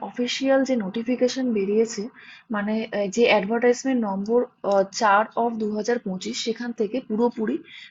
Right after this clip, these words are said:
দেখে নেওয়া যাক। তো তোমাদের name of the post, আহ, যেটা বেরিয়েছে সেটা হলো যে কনজারভেন্সি মজদুর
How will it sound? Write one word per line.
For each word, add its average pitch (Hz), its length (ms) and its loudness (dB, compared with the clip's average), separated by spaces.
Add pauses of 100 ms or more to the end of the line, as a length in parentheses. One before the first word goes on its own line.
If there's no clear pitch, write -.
দেখে 220 260 4
নেওয়া 180 300 -6
যাক। 165 140 -10 (380)
তো 262 100 2
তোমাদের 254 560 2
name 233 240 2
of 247 200 0
the 254 100 4 (140)
post, 214 300 0 (520)
আহ, 214 280 4
যেটা 226 280 2
বেরিয়েছে 226 500 2
সেটা 226 300 0
হলো 220 240 2
যে 220 180 4
কনজারভেন্সি 214 920 -2
মজদুর 202 420 -2